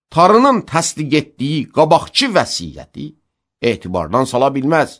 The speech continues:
elə ki, vədəni ləğv etsin. Çünki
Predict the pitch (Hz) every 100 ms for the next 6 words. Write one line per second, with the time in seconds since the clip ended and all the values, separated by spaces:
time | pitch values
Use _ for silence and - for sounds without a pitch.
0 | _ _ _ _ 170 143 123 - - 98
1 | 85 113 92 87 82 80 76 71 73 _
2 | - _ _ _ _ _ _ _ _ _
3 | _ _ _ _ _ - 95 90 -